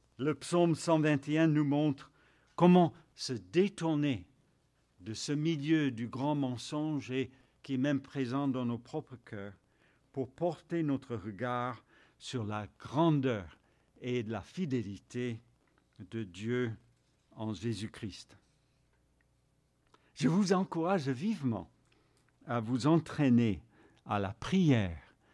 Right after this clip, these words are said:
et à la méditation avec le psaume cent vingt et un. Et si vous le faites, sachez que vous êtes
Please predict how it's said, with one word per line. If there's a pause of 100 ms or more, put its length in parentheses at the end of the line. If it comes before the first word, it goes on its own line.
(220)
et
à
la
méditation
avec
le
psaume (760)
cent
vingt
et
un. (1400)
Et
si
vous
le
faites, (880)
sachez (680)
que
vous
êtes